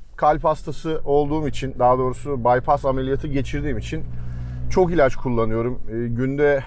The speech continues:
on dört on beş tane şekerim de var. İlaçlardan dolayı Allah affet, siz de hakkınızı helal edin. İki bin yirmi ikinin Ramazan ayını da bitirdik. Saatler sıfır yedi on iki.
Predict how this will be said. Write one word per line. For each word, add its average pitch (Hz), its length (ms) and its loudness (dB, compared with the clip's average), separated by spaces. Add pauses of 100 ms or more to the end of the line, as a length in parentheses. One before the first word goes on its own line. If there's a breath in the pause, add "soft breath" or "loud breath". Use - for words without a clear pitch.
(120)
on 135 200 0
dört 143 200 4
on 147 200 0
beş 123 200 0
tane 107 240 -4
şekerim 135 500 -2
de 92 100 2
var. - 220 -2 (720 loud breath)
İlaçlardan 165 760 6
dolayı 151 320 2
Allah 175 280 6
affet, 156 320 0
siz 143 200 -6
de 143 40 4
hakkınızı 143 440 -2
helal 147 320 2
edin. 131 220 -4 (500 soft breath)
İki 180 240 -2
bin 185 80 2
yirmi 190 320 2
ikinin 175 340 0
Ramazan 180 400 4
ayını 175 280 0
da 190 100 4
bitirdik. 175 520 0 (640 loud breath)
Saatler 175 560 4
sıfır - 560 -2
yedi 190 280 2
on 202 220 4
iki. 185 360 2